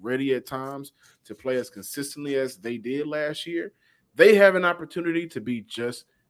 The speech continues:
that, rotational players with the more experienced vets in front of them. I love the vets that Houston signed in the offseason. I'm still very questionable about the linebacker group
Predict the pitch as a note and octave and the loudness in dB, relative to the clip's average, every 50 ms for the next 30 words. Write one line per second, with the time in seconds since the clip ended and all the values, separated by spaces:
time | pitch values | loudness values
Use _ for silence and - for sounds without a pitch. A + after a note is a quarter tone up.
0 | _ _ _ G2+ A#2+ A2+ G2+ - - - G2 F#2+ - - E3+ D#3+ D#3+ D#3+ D#3+ D#3+ | _ _ _ -6 -6 -6 -6 -6 -10 -16 -20 -18 -4 2 4 4 4 4 0 -6
1 | D3 C#3 C#3+ - D3+ C#3+ C#3+ C#3 C#3 C3 C3+ B2 A#2+ - A#2 G#2+ A2 A#2 A#2 A#2 | -8 -8 -6 -6 -4 -2 0 0 0 0 -2 -8 -12 -12 -12 -10 -8 -6 -6 -6
2 | - - G2+ - - - - _ - F3 F3 F3 F3 E3+ D#3+ - - - A2+ A2+ | -6 -8 -10 -14 -16 -20 -18 _ 2 4 4 4 2 0 -2 -4 -6 -14 -6 0
3 | C#3+ D3 C#3+ C#3 - - - _ _ _ _ _ _ - E3 F3+ E3+ D#3+ - D3+ | 2 2 2 2 -4 -12 -16 _ _ _ _ _ _ 0 2 2 2 0 -2 -2
4 | D3+ D3+ D3 C#3 C3+ C3+ C#3 C3+ C3 C3 - - _ _ - _ _ - C3+ D3 | 0 0 0 0 0 2 2 2 2 -2 -8 -18 _ _ -20 _ _ 0 2 4
5 | D3 D#3 E3 D#3+ C#3+ C#3 C3 A2+ G#2+ C3 B2+ B2 - B2+ A2 A2 B2 A#2 - - | 8 10 8 8 8 6 2 2 2 0 0 0 -2 -6 -8 -6 -8 -8 -8 -10
6 | A2 G2+ - A#2 A2 A2 A2 A2 A2 A2 A2 G#2+ G2+ - - G#2 G2+ G#2 G2 - | -12 -10 -8 -8 -6 -6 -6 -6 -6 -4 -4 -4 -6 -8 -12 -14 -14 -14 -14 -6
7 | - D#3 D#3+ D#3 C#3 C#3+ C#3+ C#3 C3+ C#3 - D3 C#3 C#3 - C#3+ C3 B2+ A#2+ A#2 | -2 0 0 0 2 2 2 2 0 0 0 0 0 0 -4 -6 -4 -2 -2 -4
8 | - G#2 A2 A#2+ B2+ B2+ A2+ B2 B2 A#2+ - A2 G#2+ A#2 A#2+ B2 B2 A#2+ | -4 -6 -6 -4 -4 -4 -2 -2 -4 -4 -6 -10 -8 -4 -2 -2 -2 -4